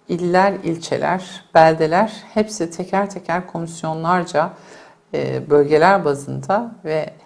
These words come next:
hem seçim işlerimiz, teşkilat ve yerel yönetimler başkanlarımızın kurmuş olduğu komisyonlarda biz geçtiğimiz hafta görüştük. Bu hafta inşallah anketlerimiz sonuçlanacak. Daha, çünkü Türkiye'de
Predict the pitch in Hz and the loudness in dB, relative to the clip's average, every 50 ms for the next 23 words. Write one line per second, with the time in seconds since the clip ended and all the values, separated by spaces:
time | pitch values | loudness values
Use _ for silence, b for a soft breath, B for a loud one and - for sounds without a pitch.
0 | - - 180 170 - - 165 165 - - 147 - - - 151 147 147 143 - - | -12 -10 -10 -8 -8 -10 -10 -10 -10 -10 -10 -10 -10 -10 -10 -10 -10 -12 -10 -8
1 | - 170 165 170 - - 160 156 151 151 - - 156 151 151 151 151 160 160 170 | -6 -6 -6 -8 -6 -2 0 0 0 -2 -4 -8 -8 -8 -8 -6 -6 -4 -4 -2
2 | 175 175 170 165 165 - - 156 160 160 156 160 160 160 - - 160 160 156 156 | -2 -4 -6 -8 -10 -10 -8 -6 -6 -4 -2 -4 -4 -6 -8 -8 -8 -8 -6 -6
3 | 156 160 160 160 160 170 165 165 - 165 165 165 165 - 156 151 147 151 151 156 | -8 -8 -10 -8 -10 -10 -10 -10 -8 -10 -10 -10 -8 -8 -6 -6 -6 -6 -8 -8
4 | 151 - 156 151 156 156 - - - 160 160 160 156 156 156 151 151 147 156 165 | -10 -12 -12 -12 -12 -14 -14 -12 -10 -10 -8 -8 -8 -10 -8 -8 -8 -8 -8 -8
5 | 165 160 165 160 165 - - 151 - - - 151 151 151 - 175 196 208 202 208 | -8 -6 -6 -6 -6 -8 -12 -14 -12 -6 -6 -6 -6 -4 -6 -4 -2 -2 -4 -4
6 | 202 - - 208 - B B B B B B B B B B B B B _ _ | -6 -10 -10 -12 -12 B B B B B B B B B B B B B _ _
7 | - 180 175 170 156 151 - - - 139 143 143 143 - - - - - 170 175 | 0 2 4 4 4 2 0 -4 -2 0 0 0 -2 -4 -10 -14 -14 -12 -12 -10
8 | 175 - - 156 151 131 - - - 156 170 - - 156 - - - 139 139 143 | -8 -6 -4 -4 -4 -2 -2 -2 -2 -4 -6 -6 -8 -8 -8 -6 -6 -6 -6 -6
9 | 143 139 - - 185 190 190 190 - - 196 190 190 190 208 208 208 - B B | -10 -12 -8 -6 -4 -4 -4 -6 -6 -6 -6 -6 -4 -4 -4 -4 -6 -8 B B
10 | B B B B B B B B B _ - 170 170 160 165 160 - - - - | B B B B B B B B B _ 4 4 6 6 6 4 2 -2 -8 -14
11 | - - 196 190 190 - - - - 214 208 - - 220 196 190 185 185 - - | -12 -8 -8 -8 -8 -10 -10 -6 -6 -6 -6 -2 2 2 2 2 2 -2 -4 -2
12 | 208 214 240 - - | -2 -2 -2 -2 -6